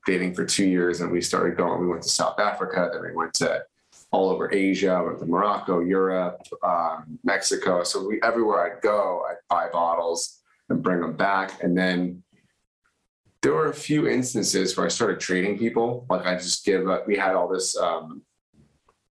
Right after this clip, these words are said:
old vodka, like the, the tree, the oldest, uh,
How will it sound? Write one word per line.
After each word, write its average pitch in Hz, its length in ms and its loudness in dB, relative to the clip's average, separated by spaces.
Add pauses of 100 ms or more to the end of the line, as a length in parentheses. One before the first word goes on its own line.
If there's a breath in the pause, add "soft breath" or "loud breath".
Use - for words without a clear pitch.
(280)
old 120 360 2
vodka, - 500 0
like - 180 -2
the, 90 100 2
the - 200 -6
tree, - 480 0 (540)
the 90 180 2
oldest, 98 640 2
uh, 92 420 0